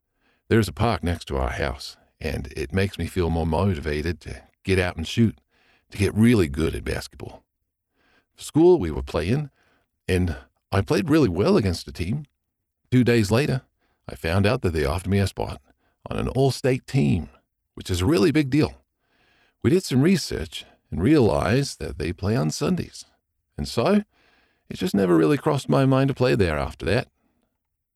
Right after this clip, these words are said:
The Melbourne Australia Temple was built in two thousand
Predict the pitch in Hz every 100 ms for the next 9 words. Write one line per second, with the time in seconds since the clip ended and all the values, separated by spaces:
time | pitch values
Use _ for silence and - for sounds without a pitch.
0 | _ _ _ _ _ _ _ 95 113 170
1 | 196 117 - 117 127 95 69 - 80 67
2 | - 62 _ 69 85 104 104 - 117 104
3 | 80 92 - - -